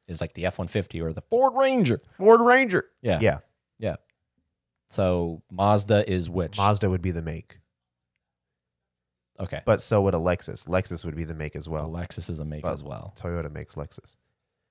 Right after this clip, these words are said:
Speaker 1: Ugh, that's confusing. Oh, God. There's my chimp brain not
Speaker 2: It's like it, it,
Speaker 1: comprehending.
Speaker 2: it's like Toyota's like an umbrella.
Speaker 1: Yeah, I'm just
Speaker 2: It's an umbrella corporation, and
Speaker 1: I'm that
Speaker 2: all
Speaker 1: R
Speaker 2: its
Speaker 1: word.
Speaker 2: Yeah. Um,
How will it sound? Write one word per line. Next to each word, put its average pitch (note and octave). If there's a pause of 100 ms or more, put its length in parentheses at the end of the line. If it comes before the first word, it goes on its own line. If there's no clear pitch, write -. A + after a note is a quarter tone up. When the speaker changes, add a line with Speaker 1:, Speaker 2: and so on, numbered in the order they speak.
(140)
Speaker 1:
Ugh, -
that's -
confusing. E2+ (840)
Oh, E2
God. E2+ (180)
There's G#2+
my G2+
chimp -
brain F#2+
not F#2+
Speaker 2:
It's -
like D3
it, C#3+
it, -
Speaker 1:
comprehending. G2
Speaker 2:
it's B2
like A#2
Toyota's A2
like G#2
an F#2
umbrella. E2+ (640)
Speaker 1:
Yeah, E2+ (100)
I'm C#3+
just B2
Speaker 2:
It's F#2
an F2+
umbrella E2+
corporation, D#2
and D#2 (460)
Speaker 1:
I'm G2+
that F2+
Speaker 2:
all F2
Speaker 1:
R F2
Speaker 2:
its F2
Speaker 1:
word. F2
Speaker 2:
Yeah. D2+ (800)
Um, G#2